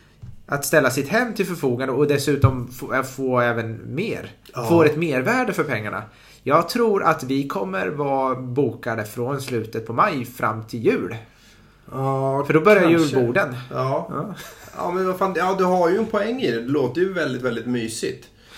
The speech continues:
Speaker 1: Ja, och, och fram, jag tänker att det, det kommer vara ungefär lite som när man, när man hälsar på vänner och bekanta på, på sommaren.
Speaker 2: Mm.
Speaker 1: Så är det, det, det brukar vara ganska mysigt. Men den väsentliga skillnaden,
Speaker 2: Mm.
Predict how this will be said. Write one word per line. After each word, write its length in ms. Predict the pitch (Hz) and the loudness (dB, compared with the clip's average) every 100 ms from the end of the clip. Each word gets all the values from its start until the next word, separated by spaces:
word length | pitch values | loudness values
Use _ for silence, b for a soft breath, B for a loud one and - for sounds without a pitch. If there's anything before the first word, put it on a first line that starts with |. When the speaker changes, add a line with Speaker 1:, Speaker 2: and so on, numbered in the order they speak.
| B 120 | B -8
Speaker 1:
Ja, 220 | 135 185 185 | 2 4 4
och, 260 | 185 - | 2 -2
och 80 | 170 | -2
fram, 180 | 165 156 | 0 0
jag 100 | 170 | 0
tänker 220 | 214 214 | -2 -2
att 100 | 190 | -4
det, 60 | - | -6
det 60 | 208 | -6
kommer 240 | 247 285 | -2 2
vara 260 | 208 226 302 | 4 4 2
ungefär 360 | 294 - 117 110 | -2 0 0 2
lite 220 | 123 - | -2 -4
som 160 | 139 | -6
när 80 | 127 | -4
man, 200 | 127 127 127 B B B B B B | -4 -6 -10 B B B B B B
när 100 | 220 | -2
man 120 | 240 | 2
hälsar 220 | 220 208 202 | 2 2 0
på 240 | 233 220 | 4 4
vänner 260 | 208 143 131 | 4 0 0
och 60 | |
bekanta 420 | 127 127 120 113 | 0 -2 -4 -4
på, 220 | 113 127 120 | -4 -4 -4
på 100 | 139 | -6
sommaren. 480 | 165 139 175 185 - - | -2 0 2 0 -4 -4
Speaker 2:
Mm. 180 | 123 190 | -4 0
Speaker 1:
Så 100 | 170 | 0
är 60 | |
det, 240 | 143 131 113 | 0 0 -2
det, 200 | 185 240 | -6 -6
det 200 | 185 202 | -6 -4
brukar 240 | 214 208 | -2 0
vara 280 | 147 113 117 | 2 2 0
ganska 200 | 123 127 | -4 -6
mysigt. 480 | 127 123 - 147 B B B | -4 -4 -2 -6 B B B
Men 180 | 156 151 | -2 2
den 240 | 170 165 - | 0 0 2
väsentliga 1000 | - 131 165 185 - - 233 226 208 143 | 2 4 0 0 -4 -6 -6 -6 -2 -2
skillnaden, 580 | 143 143 98 90 90 135 - - | 2 0 0 -6 -6 -6 -8 -8
Speaker 2:
Mm. 180 | 104 | -6